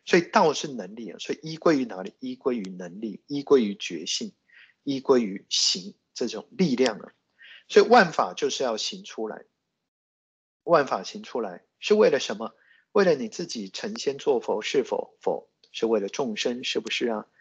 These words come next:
就等于说万法归一，一归于众生咯。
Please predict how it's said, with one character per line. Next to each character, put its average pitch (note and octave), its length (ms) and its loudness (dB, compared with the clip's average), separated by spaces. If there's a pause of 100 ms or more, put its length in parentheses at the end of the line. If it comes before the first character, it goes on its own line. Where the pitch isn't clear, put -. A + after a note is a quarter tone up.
(500)
就 C#3+ 200 8
等 G2 180 -2
于 F2 140 -12
说 - 360 -6 (140)
万 C#3+ 360 6
法 E2 240 -8
归 G#2+ 240 -6
一， G#2+ 360 -12
一 C3+ 340 -10
归 A#2 400 4
于 F2+ 420 -16
众 C#3 340 -2
生 A#2+ 320 -2
咯。 A2+ 380 -2